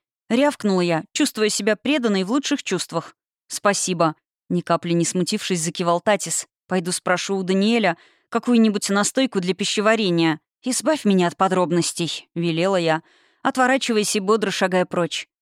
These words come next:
Настроение было сильно подпорчено, и в дальнейшем стало только хуже.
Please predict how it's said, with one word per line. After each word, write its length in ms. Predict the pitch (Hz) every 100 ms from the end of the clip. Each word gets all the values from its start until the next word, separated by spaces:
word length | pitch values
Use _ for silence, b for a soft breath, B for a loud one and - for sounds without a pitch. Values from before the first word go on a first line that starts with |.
| _
Настроение 540 | 226 - 247 262 240 190
было 220 | 180 185
сильно 300 | - 208 185
подпорчено, 760 | 175 170 202 202 - 170 160 b b b b -
и 100 | 277
в 60 | 196
дальнейшем 580 | 196 190 208 220 202
стало 320 | - - 175 170
только 340 | 190 180 175
хуже. 480 | - 170 151 156